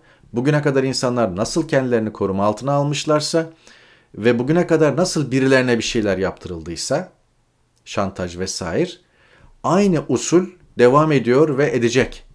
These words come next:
görünüyor. Dolayısıyla ana soru bu. Kaset arşivi nerede?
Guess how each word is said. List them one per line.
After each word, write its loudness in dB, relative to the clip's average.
görünüyor. -14
Dolayısıyla 2
ana 4
soru 2
bu. -4
Kaset -4
arşivi -6
nerede? -8